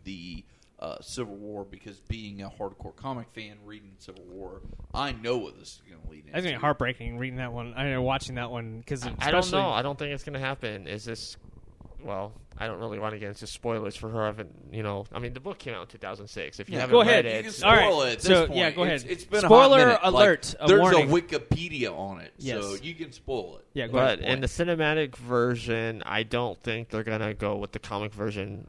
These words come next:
Speaker 3: We'll start with the comic version. Two thousand six, um, what was it? Who, uh, if you have, uh,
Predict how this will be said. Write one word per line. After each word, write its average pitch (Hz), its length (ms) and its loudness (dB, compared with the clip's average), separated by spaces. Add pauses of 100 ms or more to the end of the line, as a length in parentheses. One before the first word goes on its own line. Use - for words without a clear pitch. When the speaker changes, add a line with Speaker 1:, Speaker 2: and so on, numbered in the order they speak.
Speaker 3:
We'll 123 160 -6
start 117 220 -2
with 117 80 -6
the 117 60 -12
comic 104 280 -8
version. 101 260 -10
Two 135 140 -10
thousand 120 300 -6
six, - 560 -10 (100)
um, 104 760 -6 (300)
what 110 140 -10
was 92 200 -12
it? 95 180 -10
Who, 110 320 -8
uh, - 420 -8 (920)
if - 200 -18
you 117 140 -12
have, 104 380 -12
uh, 104 300 -12